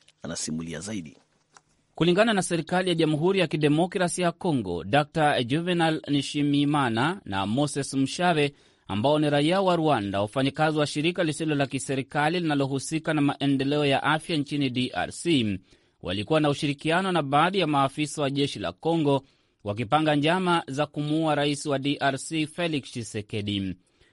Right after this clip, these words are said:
Speaker 2: Waziri wa mambo ya ndani wa D R C Jean-Claude Molipe Mandongo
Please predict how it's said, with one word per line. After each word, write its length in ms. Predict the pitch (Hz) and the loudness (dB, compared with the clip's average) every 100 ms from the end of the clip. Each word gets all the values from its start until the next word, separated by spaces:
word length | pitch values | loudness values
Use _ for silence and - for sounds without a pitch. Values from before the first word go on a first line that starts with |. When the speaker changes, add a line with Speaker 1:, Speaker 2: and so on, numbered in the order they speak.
| _ | _
Speaker 2:
Waziri 260 | 127 131 147 | -2 0 2
wa 80 | 131 | 2
mambo 320 | 135 135 127 | 2 2 2
ya 80 | 120 | 2
ndani 460 | 120 143 165 165 | 2 2 2 0
wa 160 | 135 101 | -2 -2
D 220 | 107 135 | -2 0
R 160 | 131 127 | 0 0
C 340 | - 160 170 - 104 101 | -4 -4 -4 -2 -6 -4
Jean-Claude 760 | 131 151 139 135 139 165 180 | -4 -2 -4 -2 0 0 -2
Molipe 600 | 156 139 127 160 - 165 | -4 -2 -2 -4 -4 -4
Mandongo 640 | 151 151 170 180 139 110 | -2 -2 -2 -2 -2 -2